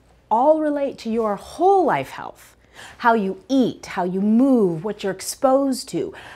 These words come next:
how you emote, and how you release all play a role in the puzzle we refer to as your health.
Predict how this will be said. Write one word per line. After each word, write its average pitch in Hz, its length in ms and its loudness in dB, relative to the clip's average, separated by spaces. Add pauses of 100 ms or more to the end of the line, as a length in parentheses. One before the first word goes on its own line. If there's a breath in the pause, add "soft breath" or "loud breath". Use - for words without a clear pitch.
how 262 240 2
you 262 160 2
emote, 214 600 -2
and 208 120 -4
how 269 160 -4
you 285 160 2
release 233 500 0 (140)
all 320 240 -2
play 302 240 -2
a 302 80 0
role 277 380 4
in 214 160 -6
the 220 60 -6
puzzle 240 600 -2 (260 loud breath)
we 339 320 6
refer 190 320 -4
to 208 280 -6
as 156 300 -4 (200 soft breath)
your 392 180 6
health. - 480 -2